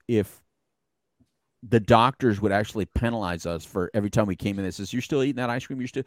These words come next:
your, your numbers are still off. So you're still not exercising. All right, get out of my office. You're, you're, get out. You're,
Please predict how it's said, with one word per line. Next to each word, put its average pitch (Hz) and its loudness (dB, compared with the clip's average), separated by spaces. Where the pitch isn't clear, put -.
your, 123 -2
your 123 2
numbers 127 -2
are 90 -8
still 85 -4
off. 71 -6
So - 2
you're 123 8
still 139 6
not 123 2
exercising. 151 0
All 131 2
right, 107 0
get 208 0
out 110 0
of 87 -6
my 76 -14
office. - -20
You're, 123 4
you're, 139 0
get 131 0
out. - -8
You're, 127 2